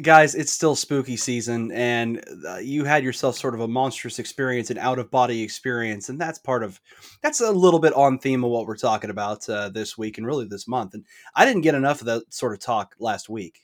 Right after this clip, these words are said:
So Merriam-Webster defines the term monster in many different ways. Uh, maybe you've looked it up. I sure did. I'm that kind of nerd. Uh, chief among them are an animal of strange or terrifying shape, one h-,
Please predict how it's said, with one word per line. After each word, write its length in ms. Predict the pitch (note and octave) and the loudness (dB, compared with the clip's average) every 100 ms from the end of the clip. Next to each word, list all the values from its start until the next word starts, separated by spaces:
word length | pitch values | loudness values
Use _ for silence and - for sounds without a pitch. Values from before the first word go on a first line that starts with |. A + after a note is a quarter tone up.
| _ | _
So 240 | - A2 - _ _ _ G#2 | -8 -8 -8 _ _ _ -2
Merriam-Webster 760 | D3 G3+ G3 D3+ D#3 - C#3 | 2 2 2 2 0 0 -6
defines 460 | C3 - B2 B2+ A#2 | -6 -2 -2 -2 -4
the 100 | A#2+ | -10
term 380 | - A#2+ A#2 G#2 | -6 -4 -4 -4
monster 520 | G#2 A2+ - D3 D3 | -6 -6 -6 -4 -4
in 360 | C3 B2+ A#2+ A2+ | -2 -4 -2 -2
many 260 | A#2+ A#2+ | -4 -4
different 400 | G2+ A#2+ A#2 G#2 | -6 -8 -8 -2
ways. 440 | C#3+ A2 F2+ - - | 0 0 -4 -12 -10
Uh, 120 | G#2 | -10
maybe 220 | G2 G#2 G#2+ | -10 -12 -10
you've 160 | G#2 | -10
looked 200 | A2 - | -10 -8
it 80 | A#2+ | 0
up. 240 | C#3+ - _ _ _ | 0 0 _ _ _
I 100 | G3+ | -4
sure 240 | G3 C#3+ A#2+ | -2 -2 0
did. 200 | B2+ E3 | -2 -2
I'm 160 | D3+ | -2
that 120 | D#3 C#3+ | -2 -2
kind 140 | D3+ | -2
of 60 | C#3+ | 0
nerd. 260 | D3+ G2 - - - - - | 0 -2 -6 -20 -20 -6 2
Uh, 140 | D#3+ | 2
chief 280 | - B3+ B3+ | 4 -2 0
among 260 | E3+ D3+ E3+ | 2 4 4
them 180 | G#3 - | 0 0
are 280 | A#2+ A#2+ | 2 2
an 180 | A#2+ A#2+ | 0 -4
animal 420 | A#2+ C3 D3 D#3+ | -2 -2 0 -2
of 80 | B2 | -4
strange 440 | - - B2 C3+ G#2 | -6 -6 -4 -4 -8
or 40 | |
terrifying 520 | - A#2+ A2+ B2 G#2+ F#2+ | -8 -6 -4 -6 -6 -8
shape, 360 | - D3+ F#3+ _ _ _ _ | -4 -4 -6 _ _ _ _
one 360 | - G#2 C3 C#3+ | -8 0 0 0
h-, 120 | A#2 | -6